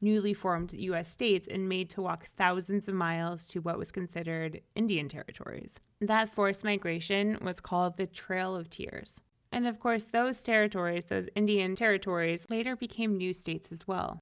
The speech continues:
So to come up with a solution of sorts of where to put these native populations, the U S government started to create a reservation system in eighteen fifty,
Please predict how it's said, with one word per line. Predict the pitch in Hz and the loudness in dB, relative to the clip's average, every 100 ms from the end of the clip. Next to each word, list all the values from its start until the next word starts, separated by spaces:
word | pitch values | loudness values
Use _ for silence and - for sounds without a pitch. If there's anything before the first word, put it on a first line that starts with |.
| _ | _
So | - 226 214 | 0 4 4
to | 220 | 2
come | 262 | 0
up | 262 254 | -2 0
with | 247 226 | 0 2
a | 220 214 208 - - - | 4 6 4 0 -12 -8
solution | - 220 208 208 - 185 175 | 0 4 6 6 4 2 2
of | 175 175 | 0 -2
sorts | - 175 165 165 | 0 2 2 -2
of | - 175 170 | -2 -2 0
where | 185 185 185 | 0 2 2
to | 180 202 175 | 2 0 0
put | 170 180 | 2 2
these | 190 175 | 4 4
native | 180 160 160 | 2 2 0
populations, | - 160 160 165 151 160 185 196 214 | -2 -4 -2 0 0 -2 -2 -2 -4
the | - 208 | -4 0
U | 202 | 2
S | 233 226 | 0 2
government | 196 185 185 185 175 175 - | 2 2 2 2 0 -2 -8
started | - 185 185 196 | -4 -2 0 -2
to | - 202 | -4 -8
create | - 165 - - | -4 -2 -2 -2
a | 185 | -2
reservation | 180 170 180 226 214 185 | -2 -2 0 0 0 -4
system | 170 - 170 165 165 - | -4 -6 -4 -2 -4 -4
in | 180 180 - | -2 -2 -4
eighteen | 175 180 - 170 180 | -6 -6 -6 -4 -4
fifty, | - 269 - 135 - | -4 -6 -6 -8 -8